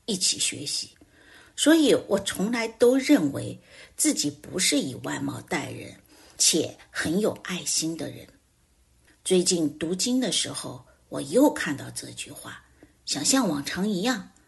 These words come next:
直接跳过去，因为我心里还想，我就不是这样的人，还很自得。可是心里突然有个声音说：“等一等，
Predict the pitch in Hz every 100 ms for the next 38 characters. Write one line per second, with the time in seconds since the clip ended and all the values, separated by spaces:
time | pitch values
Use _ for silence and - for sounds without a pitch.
0 | _ - 196 214 339 370 - 285 - 120
1 | - - - - _ _ _ _ _ _
2 | - 196 214 220 190 160 - - 294 240
3 | 156 - 180 - - - - _ _ -
4 | 226 370 277 165 269 359 320 240 196 170
5 | 139 120 117 - - _ - 185 - -
6 | - 190 - - - - _ _ _ _
7 | _ _ _ - 131 - 151 131 - _
8 | - - - 262 262 208 - - - -
9 | 320 202 151 117 - - 170 170 175 185
10 | - 175 185 - _ _ - 196 180 277
11 | 196 165